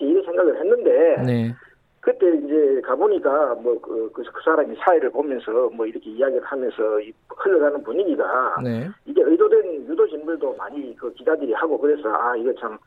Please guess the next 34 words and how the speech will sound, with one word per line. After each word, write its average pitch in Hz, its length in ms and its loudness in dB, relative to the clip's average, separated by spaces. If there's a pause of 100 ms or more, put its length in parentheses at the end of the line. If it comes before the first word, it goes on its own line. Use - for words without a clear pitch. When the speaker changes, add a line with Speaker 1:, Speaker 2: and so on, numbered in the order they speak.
(540)
Speaker 1:
그 113 140 -6
좀 120 160 -2
걱정을 147 640 2 (240)
Speaker 2:
음. 123 300 -2
Speaker 1:
안 113 120 -2
하긴, 165 320 -4
안 135 160 -6
하긴 170 160 2
했-, - 220 -2
했었습니다. - 640 -4
그래서 - 180 2
Speaker 2:
네. 247 60 2
Speaker 1:
저도 220 200 4
지금 160 160 2 (480)
할머니께서 151 760 0
잘 139 220 0
이렇게 175 460 2
설신해 165 340 0
오셨는데 147 880 2
Speaker 2:
네. 113 260 -2 (400)
Speaker 1:
여건에 175 340 2
대해 156 160 4
가지고 147 260 2
이래 160 180 2
했을까 143 640 0
한편으로는 165 540 0
좀 127 180 -6
섭섭한 156 220 0
마음도 160 320 2
있지만 151 340 -4
또 175 80 2
한편으로 208 320 2
생각하면은 165 680 2
우리가 180 280 2